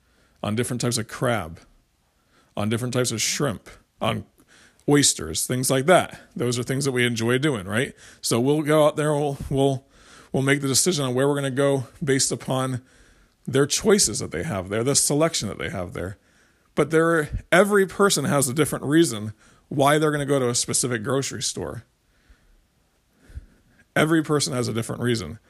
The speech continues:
But all of those grocery stores are doing these things in order to coax us into going there.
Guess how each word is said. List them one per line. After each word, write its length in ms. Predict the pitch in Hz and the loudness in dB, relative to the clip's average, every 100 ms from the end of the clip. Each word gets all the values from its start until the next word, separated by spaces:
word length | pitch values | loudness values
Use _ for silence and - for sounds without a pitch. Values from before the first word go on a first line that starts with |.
| _ _ _ | _ _ _
But 160 | 143 - | -2 2
all 260 | 143 165 185 | 4 6 6
of 60 | |
those 180 | 185 165 | 2 0
grocery 340 | 160 160 - | 2 0 0
stores 380 | - 147 139 123 | -2 0 0 0
are 140 | 123 117 | -2 -2
doing 420 | - 160 170 143 | 2 4 4 0
these 240 | 113 104 | -2 -2
things 340 | - 107 104 - - - | -2 -4 -4 -10 -16 -14
in 100 | - | -2
order 200 | 139 131 | 0 2
to 60 | 117 | -2
coax 460 | - - 180 - 180 | -2 2 2 4 0
us 180 | 151 | 0
into 200 | 151 131 | -2 -4
going 400 | 107 123 139 92 - | -2 -2 -2 -6 -10
there. 180 | 95 | -14